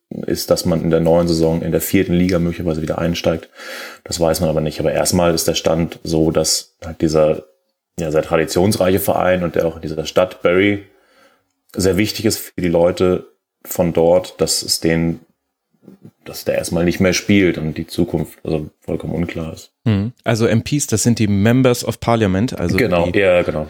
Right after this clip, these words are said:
Speaker 2: Abgeordneten aus dem, äh, Bereich des F C Bury. Du hast jetzt schon gesagt,
Speaker 1: Genau.
Speaker 2: im Großraum Manchester. Ähm,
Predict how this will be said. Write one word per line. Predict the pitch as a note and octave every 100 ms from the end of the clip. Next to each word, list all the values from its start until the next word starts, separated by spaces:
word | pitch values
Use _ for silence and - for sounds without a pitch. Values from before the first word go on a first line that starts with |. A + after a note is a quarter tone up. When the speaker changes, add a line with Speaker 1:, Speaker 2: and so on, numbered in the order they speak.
| -
Speaker 2:
Abgeordneten | G#2+ - - D#2+ F2+ G2 F2 F#2 -
aus | G2 -
dem, | G#2+ F#2+
äh, | -
Bereich | - F#2 F2+ F#2+
des | - F2
F | -
C | -
Bury. | E2+ F2
Du | F#2
hast | B2+ G3
jetzt | -
schon | D#3+
gesagt, | C3+ G#2 C3+
Speaker 1:
Genau. | D3+ D3+
Speaker 2:
im | G#2+ B2
Großraum | - C3 D#3+ - A#2+
Manchester. | A2+ C3+ - D#3+ - E3 F3+ - - - -
Ähm, | A2